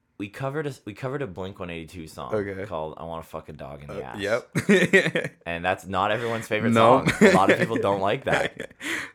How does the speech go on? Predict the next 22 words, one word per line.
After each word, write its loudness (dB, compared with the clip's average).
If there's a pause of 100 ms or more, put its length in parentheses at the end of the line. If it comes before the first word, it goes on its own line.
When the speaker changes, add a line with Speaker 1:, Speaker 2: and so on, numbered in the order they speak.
(260)
Speaker 1:
Uh, 2
we 2
didn't -4
care. -8
We, 2
Speaker 2:
Yeah. 0
Speaker 1:
we -4 (120)
wanted -2
to -8
play -4
songs -6
that -4
would -8
make -10 (720)
our -4
parents -10 (120)
not -10
come -12
to -8
our -6
show. -12
Speaker 2:
Right. 2